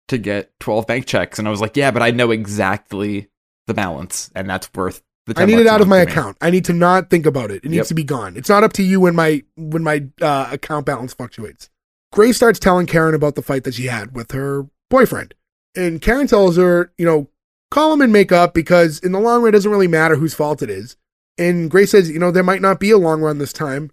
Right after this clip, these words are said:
Speaker 2: And Karen's like, "Wait, Grace, you're what, forty?" And she said, "I'll be thirty-one next month." She's like, "I rounded up." She's like, "Danny's a good catch. You've been living together for a year. Close the deal already." Now, I thought it was interesting 'cause I looked up their ages. Grace was actually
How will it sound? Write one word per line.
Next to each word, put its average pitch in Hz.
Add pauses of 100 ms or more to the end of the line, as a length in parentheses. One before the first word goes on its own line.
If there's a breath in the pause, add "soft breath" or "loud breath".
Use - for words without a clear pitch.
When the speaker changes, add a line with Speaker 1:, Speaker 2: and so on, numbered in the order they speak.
(460)
Speaker 2:
And 185
Karen's 208
like, 175
"Wait, 160 (220)
Grace, 156
you're 185
what, 175 (240)
forty?" 185 (340)
And 160
she 165
said, 180
"I'll 170
be 196
thirty-one 180
next 139
month." 104 (460)
She's -
like, 220
"I 240
rounded 254
up." 120 (380)
She's 165
like, 175
"Danny's 226
a 233
good 254
catch. 185 (200)
You've 156
been 175
living 185
together 202
for 214
a 202
year. 160 (200)
Close 185
the 175
deal 156
already." 117 (380)
Now, 175
I 170
thought 262
it 294
was 220
interesting 170
'cause 170
I 160
looked 160
up 190
their 165
ages. 123 (520)
Grace 247
was 180
actually 156